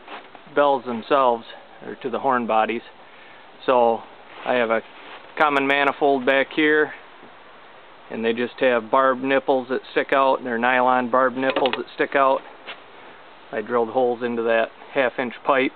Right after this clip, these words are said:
and just threaded them in, put good amount of silicone around them so that they'd stay put and not leak, and then just run plastic airlines up to the horns, and you got another barb nipple up there that they connect into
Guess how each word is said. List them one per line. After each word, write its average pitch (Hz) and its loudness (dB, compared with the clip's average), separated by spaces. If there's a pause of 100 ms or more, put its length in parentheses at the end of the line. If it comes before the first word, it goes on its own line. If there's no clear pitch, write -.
(160)
and 117 -10
just 113 -8 (100)
threaded 120 0
them 120 0
in, 135 -2 (140)
put 131 -2 (220)
good 135 -2 (100)
amount 127 0
of 110 -8
silicone 139 0
around 127 -2
them 131 -8
so 117 -2
that 107 -6
they'd 117 -2 (1300)
stay 123 0 (100)
put 127 2
and 120 -8
not 120 -4
leak, 131 -6 (300)
and 117 -8
then 113 -4
just 113 -14
run 120 -2 (480)
plastic 135 0
airlines 143 2 (1000)
up 127 0
to 135 -4
the 120 0
horns, 156 2 (600)
and 117 -6
you 113 -6
got 120 0
another 131 0
barb 139 2
nipple 143 0
up 131 -2
there 165 0 (640)
that 120 -6
they 123 0
connect 131 -2
into 147 -2